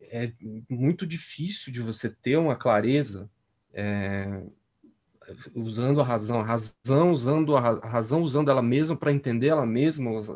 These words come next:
e entender as sensações, sabe? Isso é tudo muito com-, complexo, né?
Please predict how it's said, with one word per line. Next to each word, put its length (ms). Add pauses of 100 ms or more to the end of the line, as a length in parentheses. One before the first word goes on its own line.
e 200
entender 360
as 80
sensações, 640
sabe? 300
Isso 180
é 40 (200)
tudo 140
muito 240
com-, 200 (240)
complexo, 640 (640)
né? 300